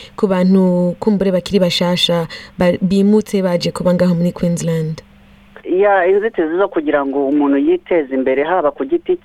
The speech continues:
Speaker 2: cye, yaba mu rwego rwa, mu, mu rwego rwa famiye cyangwa communauté, akenshi usanga ari, ari ikibazo cy'ukuntu system yacu hano yubatse.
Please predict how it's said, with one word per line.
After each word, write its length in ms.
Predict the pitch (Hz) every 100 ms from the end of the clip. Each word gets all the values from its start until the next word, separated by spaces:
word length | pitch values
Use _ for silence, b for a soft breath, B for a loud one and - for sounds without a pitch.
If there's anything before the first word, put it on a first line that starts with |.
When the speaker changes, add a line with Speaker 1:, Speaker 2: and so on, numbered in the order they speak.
| -
Speaker 2:
cye, 260 | 131 127
yaba 540 | 139 180 165 151 143 135
mu 140 | 139
rwego 240 | 175 175 156
rwa, 160 | 147 143 -
mu, 240 | 147 156
mu 200 | 160 147 165
rwego 240 | 185 151
rwa 200 | 139 165
famiye 440 | 165 170 175 165 160
cyangwa 300 | 170 170 165
communauté, 640 | 131 120 120 107 113 98 - b b b b
akenshi 800 | 131 131 - 175 160 - - 165 339 _ _
usanga 540 | - 135 - 123 123 143
ari, 400 | 143 143 143 143 B B B
ari 160 | 151 160 143
ikibazo 280 | 151 135 131
cy'ukuntu 560 | 151 - 123 120 120
system 540 | 120 143 - - 117 117
yacu 400 | 131 131 - 131
hano 220 | 131 113
yubatse. 720 | 107 127 143 139 - - 92